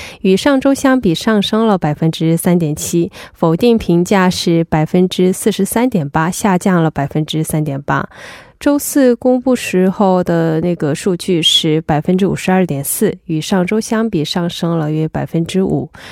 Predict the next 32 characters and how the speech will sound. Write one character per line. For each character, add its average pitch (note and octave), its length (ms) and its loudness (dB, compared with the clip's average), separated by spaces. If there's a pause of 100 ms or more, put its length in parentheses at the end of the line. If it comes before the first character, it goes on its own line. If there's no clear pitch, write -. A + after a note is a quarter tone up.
(180)
周 C4 200 2
四、 G#3 540 2
周 A3+ 240 2
五 F3 220 2
小 D3+ 200 -4
幅 D#3 160 -6
下 F3+ 220 -2
降 F#3+ 180 -2
以 D3+ 80 -2
后， E3+ 220 -2
最 F3+ 180 -2
终 F3+ 300 0
上 D#3+ 240 -2
升 D#3+ 280 -2
到 D#3 260 0
百 C#3+ 180 -4
分 D#3+ 160 -6
之 E3 320 -4
三， - 240 -8
呃， D#3 240 -4
三 G#3 180 0
点 E3 140 -2
七 - 220 -4
个 A3+ 100 -6
百 D3+ 160 -4
分 D#3+ 180 -6
点 C#3+ 220 -4
的 C3+ 80 -8
一 C3+ 100 -8
个 C3+ 260 -6
情 - 240 -12
况。 - 220 -6